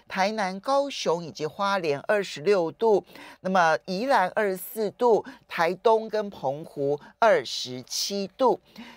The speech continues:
接着呢，我们来看一下美国股市。美国股市呢，经过了前一天的大屠杀、大跌了之后呢，今天凌晨出现了反弹。主要的原因是因为呢，美国所公布的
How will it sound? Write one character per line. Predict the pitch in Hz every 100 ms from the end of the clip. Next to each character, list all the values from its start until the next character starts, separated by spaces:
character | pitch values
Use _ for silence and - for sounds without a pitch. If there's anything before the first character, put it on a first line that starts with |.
| _
接 | - 349
着 | 311
呢， | 233 190
我 |
们 | 165
来 | 151
看 | 147 240 196
一 |
下 | 196
美 | 156 123
国 | 151
股 | - 139
市。 | - - - - - -
美 | 202
国 | 240
股 | - 160
市 | - - 190
呢， | 156 143
经 | - 202 214
过 | 226 196
了 | 151
前 | - 196 170 202
一 | 240
天 | - 214 185
的 | 175 -
大 | - - 160
屠 | - 170 175
杀、 | 202 170
大 | 165 208 160
跌 | 139 143 143
了 | 156
之 | - 202
后 | - 277 254
呢， | 208 190 - - -
今 | 233
天 | 233 202
凌 | 156 160
晨 | 180 131 139 - -
出 | 196 202
现 | - 175 143
了 | 127
反 | - 135 - -
弹。 | - 151 143 190 180 - -
主 | 294
要 | 311
的 | 269
原 | 208 190
因 | 208
是 | - 214
因 | 208
为 | 214
呢， | 175 151
美 | 139
国 | 165
所 | 185 160
公 | 196 196
布 | 214
的 | 202